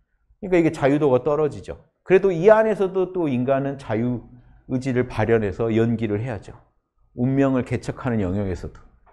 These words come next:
예. 이 운명을 수용하고 개척이죠. 수용하면서 개척하고, 또 이 본성을 우리가 구현하고, 거기서. 운명은요, 여러분,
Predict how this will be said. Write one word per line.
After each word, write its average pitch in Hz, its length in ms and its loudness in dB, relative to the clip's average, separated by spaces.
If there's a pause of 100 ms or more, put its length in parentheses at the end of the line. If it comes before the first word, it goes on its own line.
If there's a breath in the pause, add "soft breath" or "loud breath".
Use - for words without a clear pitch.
(280)
예. 80 80 -14 (1080)
이 123 160 -2
운명을 143 500 0
수용하고 170 600 -2
개척이죠. 98 680 -6
수용하면서 165 800 -2
개척하고, - 720 -12 (460)
또 156 240 2
이 143 500 -4
본성을 151 720 -2 (460)
우리가 117 400 0
구현하고, 95 560 -4
거기서. 87 480 -8 (400 soft breath)
운명은요, 165 800 -2
여러분, 135 460 0